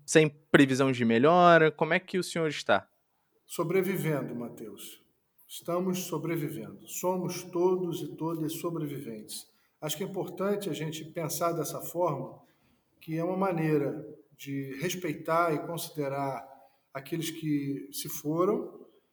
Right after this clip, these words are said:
Speaker 2: respeitar a vida,
Speaker 1: Uhum.
Speaker 2: prezar pela vida e termos sempre uma posição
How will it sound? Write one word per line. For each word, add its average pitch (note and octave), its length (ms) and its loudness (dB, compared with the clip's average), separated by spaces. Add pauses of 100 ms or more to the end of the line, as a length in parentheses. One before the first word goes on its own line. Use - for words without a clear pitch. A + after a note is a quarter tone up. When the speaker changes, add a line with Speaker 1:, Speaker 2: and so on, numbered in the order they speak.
(380)
Speaker 2:
respeitar D#3+ 1040 -2
a D#3 120 0
vida, F#3+ 600 0 (800)
Speaker 1:
Uhum. G#2 160 -6
Speaker 2:
prezar D3+ 600 2
pela C#3 220 -4
vida F#3+ 580 -2 (720)
e G3+ 180 -6
termos A3+ 420 0
sempre G3+ 460 0
uma G3 300 -2
posição F3+ 1160 0